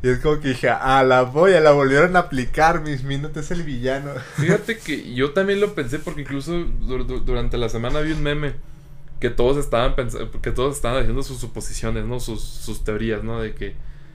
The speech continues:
Speaker 2: de que, a ver, ¿quién va a ser el villano al final de esta película, no? De, de,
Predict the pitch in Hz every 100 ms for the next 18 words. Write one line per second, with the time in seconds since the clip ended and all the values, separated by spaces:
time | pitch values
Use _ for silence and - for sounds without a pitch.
0 | - - 101 101 - 107 117 117 135 131
1 | 123 139 135 120 107 110 120 131 127 113
2 | - 98 104 110 - - 104 107 107 101
3 | 113 135 120 110 107 98 95 98 95